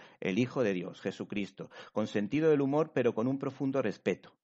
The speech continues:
En parte recuerda esa exitosa serie que se llama The Chosen, Los Elegidos, que está arrasando en las redes sociales y en la que se cuenta también la vida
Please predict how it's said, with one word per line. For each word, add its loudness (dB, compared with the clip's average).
En 2
parte 4
recuerda 0
esa -4
exitosa -4
serie 2
que -2
se -4
llama 4
The 0
Chosen, -2
Los -2
Elegidos, -2
que 8
está 6
arrasando 2
en 4
las 6
redes 2
sociales 2
y 2
en 2
la 2
que -2
se -4
cuenta 0
también 2
la 4
vida 2